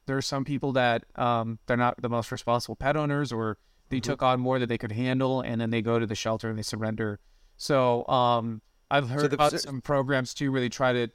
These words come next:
Speaker 1: intervene there, maybe try to help that person and, and give them some
Speaker 2: Mm-hmm.
Speaker 1: resources so they don't have to surrender. But that's how the animals usually get in the shelter.
Speaker 2: So who pays for the shelters? Th-, are they, are they operated by the government and funded entirely by government?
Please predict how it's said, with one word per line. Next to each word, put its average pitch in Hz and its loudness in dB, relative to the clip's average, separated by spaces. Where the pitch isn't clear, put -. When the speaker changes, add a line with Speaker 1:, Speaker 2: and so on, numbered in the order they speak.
Speaker 1:
intervene 135 0
there, 135 2
maybe 123 -2
try 123 0
to 120 -2
help 117 0
that 123 4
person 127 -2
and, 113 -2
and 117 0
give 113 -2
them 120 0
some 110 -6
Speaker 2:
Mm-hmm. 139 -8
Speaker 1:
resources 123 -4
so - -6
they 113 0
don't 107 -2
have 101 -4
to 117 -8
surrender. 131 0
But 117 2
that's 123 -2
how 123 4
the 120 0
animals 120 0
usually 110 0
get 107 -2
in 107 -4
the 110 -6
shelter. 110 -8
Speaker 2:
So 147 0
who 180 -2
pays 190 0
for - -6
the 143 -6
shelters? 127 0
Th-, 107 -2
are 131 -4
they, 135 2
are 131 -2
they 131 4
operated 127 -2
by 120 2
the 117 -4
government 113 -2
and 98 -10
funded 113 -4
entirely 104 -4
by 104 -2
government? 95 -6